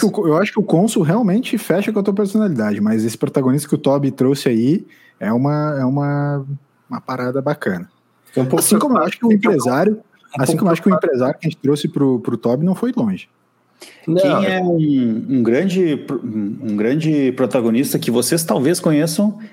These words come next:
Speaker 3: Barack Obama.
Speaker 1: Barack Obama. O que
Speaker 3: Oprah.
Speaker 1: que tu ia falar, Tuca?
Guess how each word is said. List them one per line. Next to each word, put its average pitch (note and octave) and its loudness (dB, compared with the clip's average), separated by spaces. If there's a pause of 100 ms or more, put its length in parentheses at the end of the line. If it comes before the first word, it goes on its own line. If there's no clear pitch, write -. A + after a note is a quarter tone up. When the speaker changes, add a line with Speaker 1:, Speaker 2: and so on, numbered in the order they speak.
(100)
Speaker 3:
Barack E3 0
Obama. C#3 0 (640)
Speaker 1:
Barack G2 -6
Obama. F#2+ -6 (520)
O - -
que D3 0
Speaker 3:
Oprah. C#3+ 2
Speaker 1:
que D3+ 2
tu G#3 -2
ia B3+ 0
falar, D3+ 0 (140)
Tuca? - -6